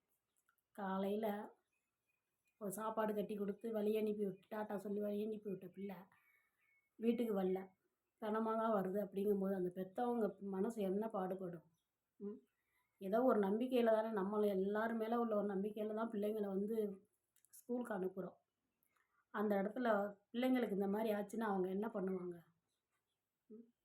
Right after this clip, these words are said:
மனசு ரொம்பவே கஷ்டமா இருக்குங்க. நிறைய சின்ன பிள்ளைங்க ஸ்கூல் போகுதுங்க, வருதுங்க. இதுங்களுக்கெல்லாம் வீட்ல இருக்க பெத்தவங்க மட்டுமே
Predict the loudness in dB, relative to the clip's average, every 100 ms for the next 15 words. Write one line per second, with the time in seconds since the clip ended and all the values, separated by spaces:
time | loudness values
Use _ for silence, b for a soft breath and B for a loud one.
0 | _ _ _ _ _ _ _ _ _ _
1 | _ _ -8 -4 0 4 4 4 2 2
2 | -2 -6 -6 -4 -4 -4 -4 -4 -6 _
3 | _ _ -12 -6 -4 -2 -2 -4 -6 -4
4 | -2 0 -2 -4 -6 -10 _ _ -16 -4
5 | -2 -2 -2 -2 0 0 -2 -4 -6 -2
6 | -2 -4 -12 _ _ _ _ _ -4 2
7 | 4 6 6 6 6 4 0 2 0 -2
8 | -4 -4 0 2 2 2 0 -2